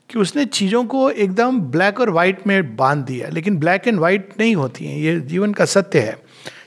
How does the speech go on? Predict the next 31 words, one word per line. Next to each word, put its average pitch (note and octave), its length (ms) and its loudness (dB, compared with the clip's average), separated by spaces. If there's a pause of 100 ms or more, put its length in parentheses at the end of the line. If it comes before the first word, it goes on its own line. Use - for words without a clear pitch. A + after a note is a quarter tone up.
(140)
चीज़ें A3+ 460 0
ब्लैक E3+ 340 2
से B3+ 140 0
प्रारंभ A3 460 2
होती G#3+ 280 2
हैं, A3 80 2
हर A3 220 2
चीज़, G3+ 260 0
as F3+ 120 2
in G#3+ 140 2
a G3+ 220 0
dark F3 220 0
beginning F3 400 -4
of D#3+ 140 -2
all C3+ 140 -4
things। - 420 -14 (440)
लेकिन F#3 240 2
वो C4+ 100 2
जाती F3+ 420 0
वही A#3 280 0
सूर्य F#3+ 360 0
की G#3+ 160 -2
ओर, G3+ 200 2
प्रकाश F3 480 0
की F#3+ 160 -2
ओर F#3+ 300 0 (400)
और, D3+ 480 -2
अम, C3 360 -12 (340)
आकाश E3+ 480 -2
की G3 80 -4
ओर, G#3+ 140 -2